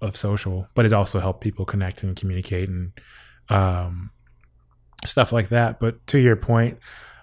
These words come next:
like, I, I think that because of what this company's, the, the core of what this company stands for and its mission from a CrossFit standpoint,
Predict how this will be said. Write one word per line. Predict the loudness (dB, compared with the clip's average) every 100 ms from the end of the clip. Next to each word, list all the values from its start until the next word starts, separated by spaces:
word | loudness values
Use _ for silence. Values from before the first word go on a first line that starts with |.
| -2
like, | 0 0 0
I, | 4 6 6 6 4 0 -6 _ _ _ _ _ _ _ -20 -20 -20 -20 _ _
I | -2
think | -2 0 0 0 -2
that | -2 -2 -6 _ -4
because | -2 -2 -2 0 2 2 0
of | -2 0 0 -2 -6 -12 -18 _ _
what | -2 -2 -2
this | -6 -8 -10
company's, | -10 -6 -4 -2 -2 -4
the, | -6 -8 -6
the | -8
core | -2 0
of | 0
what | 0
this | -4
company | -6 -6 -6
stands | -6 -8 -8
for | -6 -4
and | -2
its | -4 -4
mission | -6 -4 -4 -2 -4 -8 _ -6
from | 0 0
a | 0
CrossFit | -2 -6 -4 -6
standpoint, | -4 -2 0 0 -2